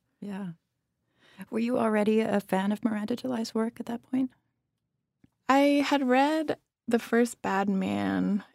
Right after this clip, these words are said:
Speaker 2: and loved it, and it was similarly strange, sort of off to the side of other fiction I'd read. I don't know how to say it in a better way.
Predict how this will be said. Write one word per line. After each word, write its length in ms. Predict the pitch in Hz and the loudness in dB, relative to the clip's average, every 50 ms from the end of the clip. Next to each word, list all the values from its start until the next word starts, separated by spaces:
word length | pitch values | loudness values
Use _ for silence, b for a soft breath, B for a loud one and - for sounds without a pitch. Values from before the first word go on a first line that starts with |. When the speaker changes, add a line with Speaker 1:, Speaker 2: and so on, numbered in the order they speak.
| _ - | _ -4
Speaker 2:
and 220 | 196 202 190 180 | -2 0 0 0
loved 320 | 180 - 185 185 190 - | 0 0 0 -2 -2 -4
it, 320 | - - - - - - - - | -4 -2 -2 -4 -6 -8 2 4
and 80 | 214 | 4
it 40 | 226 | 6
was 160 | 220 208 214 | 6 4 0
similarly 720 | - - - 254 254 247 240 233 214 208 196 190 180 180 180 | 0 2 6 6 8 8 6 4 2 2 0 0 -2 -2 -4
strange, 640 | - - - - - 170 170 - - - 175 - | -4 -6 -4 -4 -2 -2 -2 -2 -2 -4 -4 -4
sort 200 | - - 190 180 180 | -2 -2 -2 0 0
of 260 | 185 175 - - - _ _ _ _ | -2 -4 -6 -12 -18 _ _ _ _
off 320 | - - - 185 - - _ - | 0 0 0 -2 -6 -12 _ -4
to 100 | - 214 | -4 -2
the 160 | 202 202 196 | 0 -2 -4
side 640 | - - - - 165 156 165 165 180 185 190 - - _ _ _ _ _ _ _ _ _ | -4 -4 -4 -2 0 0 0 0 -2 -4 -6 -8 -12 _ _ _ _ _ _ _ _ _
of 520 | - - - - - - - - - - _ _ _ _ _ _ _ _ _ | -6 -4 -4 -4 -6 -8 -12 -16 -20 -20 _ _ _ _ _ _ _ _ _
other 240 | 190 190 208 220 240 | -2 0 2 0 0
fiction 400 | - - 254 - - - 269 262 | 0 -4 -4 -2 0 2 4 4
I'd 160 | 262 254 247 | 4 2 0
read. 220 | 254 254 262 262 - | 0 0 0 0 0
I 80 | - 214 | 2 2
don't 140 | 220 220 214 | 2 4 4
know 80 | 220 | 2
how 140 | 214 202 202 | 2 0 -2
to 260 | 202 180 196 - - 180 | -2 -2 -2 -2 -4 -6
say 280 | - - - 180 170 | -6 -4 -2 -2 -2
it 60 | 170 | -2
in 140 | 170 165 165 | -2 -4 -4
a 40 | 165 | -4
better 260 | 160 165 165 165 170 160 | -4 -4 -2 -2 -2 -2
way. 300 | 156 156 151 156 160 - | -2 -2 -4 -4 -6 -8